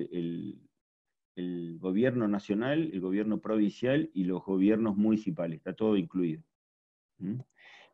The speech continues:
Pero pueden ver las caídas muy fuertes en el sector privado, están concentradas en la industria manufacturera,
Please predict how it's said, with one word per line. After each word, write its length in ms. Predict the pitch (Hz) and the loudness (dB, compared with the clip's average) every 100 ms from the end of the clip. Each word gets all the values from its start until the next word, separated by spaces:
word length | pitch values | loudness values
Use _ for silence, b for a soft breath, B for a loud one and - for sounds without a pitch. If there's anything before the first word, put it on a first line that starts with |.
| - | 2
Pero 260 | 95 92 | 4 4
pueden 300 | 117 131 127 | 6 6 8
ver 160 | 120 135 | 8 8
las 160 | 131 - | 6 4
caídas 440 | 104 117 123 104 | 4 6 6 4
muy 220 | 113 139 | 4 4
fuertes 560 | 139 123 139 139 147 120 | 6 6 6 6 2 4
en 100 | 101 | 0
el 60 | |
sector 420 | 95 95 - 113 113 | 0 -2 0 0 2
privado, 320 | 107 110 135 | 4 6 4
están 260 | 127 113 107 | 2 0 0
concentradas 800 | 107 104 101 95 98 80 82 | -2 0 -2 0 0 0 -4
en 80 | 92 | -2
la 60 | 90 | 0
industria 380 | 98 131 127 117 | 2 2 2 2
manufacturera, 840 | 107 104 98 98 104 123 143 | 2 2 0 0 2 4 4